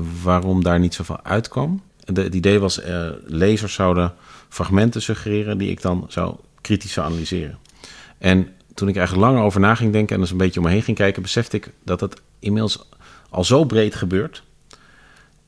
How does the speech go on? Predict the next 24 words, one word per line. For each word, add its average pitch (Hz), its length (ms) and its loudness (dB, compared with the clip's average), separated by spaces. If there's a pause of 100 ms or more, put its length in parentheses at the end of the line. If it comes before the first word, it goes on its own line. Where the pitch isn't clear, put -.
(180)
Iedere 131 360 4
droplul 76 680 -2 (540)
bedrijft 82 420 0
tegenwoordig 82 380 -4
mediakritiek. 85 800 -4 (600)
En 92 200 6
die 95 140 4
mediakritiek, 110 560 2
die - 280 -4
emancipeert 104 720 0
nauwelijks. 69 580 -4 (500)
Dus - 160 -8
die 90 160 -2
voedt 143 280 -4
volgens 110 260 -8
mij 98 240 0
op 95 80 -6
dit 101 140 0
moment 92 180 0
veel 143 360 0
meer 98 320 2
een 87 100 -6
soort, 87 360 -8
eh, 82 400 -2